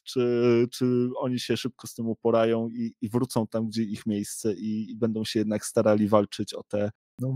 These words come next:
wyższe lokaty w konferencji wschodniej?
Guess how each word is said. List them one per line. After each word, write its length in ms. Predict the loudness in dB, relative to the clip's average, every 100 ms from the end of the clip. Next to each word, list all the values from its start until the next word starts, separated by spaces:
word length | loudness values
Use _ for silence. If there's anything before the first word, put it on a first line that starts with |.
| 4
wyższe 340 | 4 4 4
lokaty 680 | 4 4 0 -4 0 0 0 -4
w 60 |
konferencji 540 | -6 -6 -4 -4 -6 -8
wschodniej? 460 | -6 -6 -6 -10